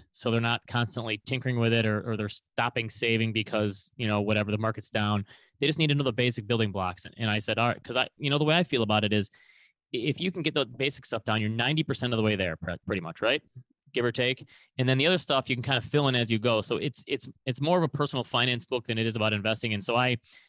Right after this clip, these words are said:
I told Dan, like, "All right, maybe I can write a little white paper." And the more I got into it, the more I realized it probably had to be a book. And so I ended up being around a hundred pages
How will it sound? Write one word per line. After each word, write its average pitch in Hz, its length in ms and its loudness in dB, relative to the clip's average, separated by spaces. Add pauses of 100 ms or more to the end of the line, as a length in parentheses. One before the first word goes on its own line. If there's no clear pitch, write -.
(140)
I 127 140 -2
told 135 260 0
Dan, 113 200 2
like, 110 140 0
"All 165 60 4
right, 151 160 2
maybe 156 220 0
I 156 40 0
can 147 140 -6
write 131 140 4
a 127 40 4
little 120 200 2
white 113 180 0
paper." 117 240 -4
And 110 80 -4
the 113 60 -4
more 123 160 2
I 113 160 0 (120)
got 117 160 0
into 113 220 2
it, 113 60 2
the 120 80 -6
more 113 140 0
I - 20 2
realized 110 300 2
it - 80 -4
probably 113 200 0
had 107 120 -2
to 104 40 -6
be 110 80 -2
a 101 60 -4
book. 107 240 -2
And 101 120 -12
so 104 140 -2
I 104 60 0
ended 110 160 0
up 101 120 -2
being 107 200 0
around 104 220 -2
a 95 40 -2
hundred 104 300 -4
pages 101 440 0